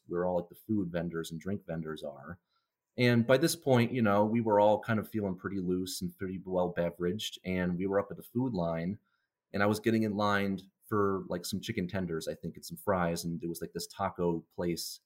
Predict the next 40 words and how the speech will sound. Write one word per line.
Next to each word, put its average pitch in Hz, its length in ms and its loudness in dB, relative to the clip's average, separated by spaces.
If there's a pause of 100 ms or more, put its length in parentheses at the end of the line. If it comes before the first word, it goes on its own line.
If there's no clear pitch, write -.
(280)
right 92 200 0
next 90 280 -4
door. 80 420 2 (140)
And 90 260 -2
she's - 340 -6
a 85 40 -10
huge, 101 580 -2
huge 92 300 -8
Mexican 87 460 -8 (120)
food 73 220 -8
fan. 78 360 -10
So - 140 -10
she 95 160 -6
was 107 120 -2
checking 107 320 -4
that 92 180 -2
out, 85 280 -6 (420)
come, 117 200 2
comes 123 320 -2
back. 92 460 2 (680)
And 104 80 0
then 104 440 4 (380)
I'm 110 140 6
waiting 110 240 4
in 104 100 0
line. 95 380 2
Someone 107 380 2
comes 107 240 -2
up 101 120 0
behind 110 380 0
us 85 160 -2
in 87 140 -4
line 90 380 2
and 82 100 -4
says, 92 200 -6
"Hey, 104 460 0
you 101 100 -2
know, 95 140 0
are 92 160 2
these, 113 460 0